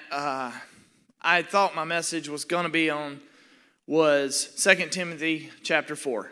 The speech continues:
It's my favorite verses in the Bible. And I thought that, you know, hey, that was my personal issues, but this right here really signified that this is what God wanted me to preach about. It was a,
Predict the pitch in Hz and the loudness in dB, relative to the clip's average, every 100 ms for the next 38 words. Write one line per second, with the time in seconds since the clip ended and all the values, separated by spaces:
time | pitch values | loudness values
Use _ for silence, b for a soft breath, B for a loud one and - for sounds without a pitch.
0 | - _ - 135 - 165 156 151 117 147 | -20 _ -12 -12 -4 -2 0 -2 -4 -6
1 | - 147 139 135 131 101 95 - b b | -4 -8 -8 -6 -4 -4 -8 -18 b b
2 | b b 277 311 277 233 214 202 - 190 | b b 0 2 4 4 4 0 0 -2
3 | 170 156 147 147 143 139 151 151 143 139 | 0 2 2 2 0 -2 -4 -6 -4 -4
4 | 147 135 135 127 123 131 123 127 - B | -2 -4 -4 -6 -4 -6 -6 -4 -6 B
5 | B B - 190 202 202 180 165 185 185 | B B 4 6 6 6 4 8 8 8
6 | 175 B B B B B B - 151 175 | 6 B B B B B B -8 0 2
7 | 170 147 - 160 147 131 131 123 120 120 | 2 0 0 0 0 0 2 2 2 -2
8 | 123 160 160 147 123 127 135 135 123 123 | -2 -2 0 0 -2 0 2 2 0 -6
9 | 120 120 120 120 113 104 95 98 - 151 | -4 -4 -6 -8 -8 -6 -4 -4 -2 -2
10 | 135 131 127 | 0 -2 -4